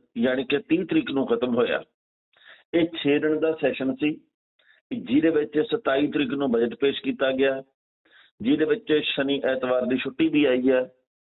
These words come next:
ਜਿਹਦੇ ਵਿੱਚ ਕਈ ਵਾਰ ਲੜਾਈ ਵੀ ਹੋਈ ਹੈ ਸ਼ਬਦਕ ਤੌਰ ਤੇ, ਤੇ ਜਿਹਦੇ ਵਿੱਚ ਕਈ ਵਾਰੀ ਹਾਸਾ ਠੱਠਾ ਵੀ ਪਿਆ। ਪਰ ਕੱਲ੍ਹ ਜਦੋਂ ਆਖਰੀ ਦਿਨ ਸੀਗਾ ਤਾਂ ਭਗਵੰਤ ਮਾਨ ਹੋਰਾਂ ਦੀ ਵੀ ਬਹਿਸ ਹੋਈ ਆ ਪ੍ਰਤਾਪ ਸਿੰਘ ਬਾਜਵਾ ਹੋਰਾਂ ਦੇ ਨਾਲ ਤਨਖਾਹ-ਫਾਹਾਂ ਵਧਾਉਣ ਦੇ ਮਾਮਲੇ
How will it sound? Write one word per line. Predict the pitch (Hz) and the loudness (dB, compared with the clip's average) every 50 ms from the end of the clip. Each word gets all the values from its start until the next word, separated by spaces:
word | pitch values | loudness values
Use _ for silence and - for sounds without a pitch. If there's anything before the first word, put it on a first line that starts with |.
| _ _ _ _ _ _ - | _ _ _ _ _ _ 0
ਜਿਹਦੇ | 127 160 160 175 | 2 2 4 4
ਵਿੱਚ | 165 156 151 151 - 147 139 135 131 131 127 - _ _ _ _ | 4 2 2 0 2 2 4 4 4 0 -2 -6 _ _ _ _
ਕਈ | 156 165 185 196 | -2 0 2 2
ਵਾਰ | 180 175 160 147 | 2 2 2 2
ਲੜਾਈ | 147 139 127 123 127 139 139 139 | 2 2 2 2 2 2 2 4
ਵੀ | 151 151 | 2 2
ਹੋਈ | 120 131 135 135 131 135 | 4 2 2 4 4 4
ਹੈ | 131 - | 2 2
ਸ਼ਬਦਕ | - 139 123 120 135 120 - _ | 0 -2 -2 -2 -4 -6 -2 _
ਤੌਰ | 139 135 131 127 117 - | 0 2 2 0 0 2
ਤੇ, | 131 123 120 107 - _ _ _ _ _ _ _ _ _ _ 147 | 2 2 2 2 -4 _ _ _ _ _ _ _ _ _ _ -2
ਤੇ | 156 | 0
ਜਿਹਦੇ | 147 151 165 170 170 | 2 2 2 2 2
ਵਿੱਚ | 160 160 156 160 - | 0 0 -2 -2 0
ਕਈ | 165 165 170 | 2 2 2
ਵਾਰੀ | 165 165 170 165 151 | 2 4 2 2 2
ਹਾਸਾ | 147 135 - - 135 | 0 -2 -2 -2 -2
ਠੱਠਾ | 117 123 117 - - 104 | -2 -2 -6 -2 -4 -2
ਵੀ | 107 110 110 - | 0 0 0 2
ਪਿਆ। | 117 104 76 - - _ _ _ _ _ _ _ _ _ _ _ _ _ _ - | 0 -2 -2 -4 -8 _ _ _ _ _ _ _ _ _ _ _ _ _ _ -2
ਪਰ | 143 156 156 - | -2 -2 0 0
ਕੱਲ੍ਹ | 160 165 185 202 | -2 0 0 0
ਜਦੋਂ | 180 185 165 170 165 165 - | 0 0 0 0 0 0 0
ਆਖਰੀ | 143 143 139 139 151 160 | -2 -2 0 2 2 2
ਦਿਨ | 156 156 156 | 2 2 0
ਸੀਗਾ | 147 - 156 151 151 147 139 131 - _ _ _ _ _ _ _ _ _ _ _ | 0 -2 0 0 0 0 0 -4 -6 _ _ _ _ _ _ _ _ _ _ _
ਤਾਂ | 147 151 | -4 -4
ਭਗਵੰਤ | - - 165 156 151 147 131 120 110 - | -2 -2 -2 0 0 0 0 0 0 0
ਮਾਨ | 131 139 139 143 143 | 0 2 2 2 2
ਹੋਰਾਂ | 131 143 139 139 139 | 2 2 2 2 2
ਦੀ | 143 147 | 2 0
ਵੀ | 139 135 143 | 2 2 0
ਬਹਿਸ | 139 123 131 131 - - 139 | 2 2 0 0 0 2 2
ਹੋਈ | 139 135 135 131 131 | 2 4 4 4 4
ਆ | 127 127 127 - _ _ _ _ _ _ | 2 0 -2 -4 _ _ _ _ _ _
ਪ੍ਰਤਾਪ | 131 117 - 143 131 123 123 - - | -6 -4 -2 -2 0 0 -2 0 2
ਸਿੰਘ | 151 156 151 | 2 2 4
ਬਾਜਵਾ | 135 127 127 123 123 127 127 | 4 2 2 2 2 0 0
ਹੋਰਾਂ | 123 127 127 127 | 2 2 0 2
ਦੇ | 123 127 | 2 0
ਨਾਲ | 123 117 113 110 110 110 _ _ _ _ _ _ _ _ - _ _ _ - | 2 2 2 2 0 -2 _ _ _ _ _ _ _ _ -20 _ _ _ -2
ਤਨਖਾਹ-ਫਾਹਾਂ | 147 143 147 - - 135 135 143 143 135 135 135 135 | 0 0 0 0 0 2 2 2 2 2 0 0 0
ਵਧਾਉਣ | 135 135 139 139 127 117 110 | 0 0 0 0 0 0 0
ਦੇ | 104 127 127 | -2 -2 0
ਮਾਮਲੇ | 131 127 127 127 127 127 | 0 0 0 0 -2 -2